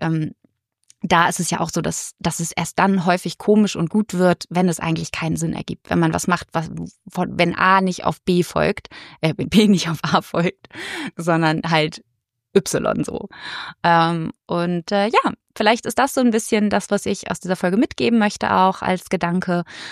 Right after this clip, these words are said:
Ähm, spannend finde ich auch die Frage an euch, welcher Unsinn, ja,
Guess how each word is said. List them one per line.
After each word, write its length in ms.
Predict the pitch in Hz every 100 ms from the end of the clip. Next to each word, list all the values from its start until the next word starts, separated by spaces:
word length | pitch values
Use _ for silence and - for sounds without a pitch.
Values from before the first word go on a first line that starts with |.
| - -
Ähm, 800 | 185 180 175 170 170 165 165 165 175
spannend 260 | 240 285
finde 140 | 269 226
ich 100 | 202
auch 40 |
die 100 | 208
Frage 220 | - 202
an 80 | 208
euch, 320 | 190 196 208 -
welcher 440 | 175 175 208 202 -
Unsinn, 460 | 214 190 185 185 - _ _
ja, 300 | - 226 247